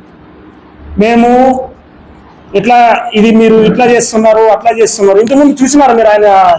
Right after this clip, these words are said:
ప్రెస్ మీట్లో, వాడు వీడు సంకనాకు, అది ఇది, అమ్మ అబ్బా అనేవాడు, ఇప్పుడు గారు అంటున్నారు కదా. ఇదే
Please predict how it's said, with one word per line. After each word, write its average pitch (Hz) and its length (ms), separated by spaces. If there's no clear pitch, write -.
ప్రెస్ 196 200
మీట్లో, 175 220
వాడు 226 340
వీడు 233 680
సంకనాకు, 247 540
అది 220 400
ఇది, 240 500
అమ్మ 220 240
అబ్బా 240 320
అనేవాడు, 233 540
ఇప్పుడు 233 220
గారు 247 360
అంటున్నారు 254 500
కదా. 202 160
ఇదే 294 200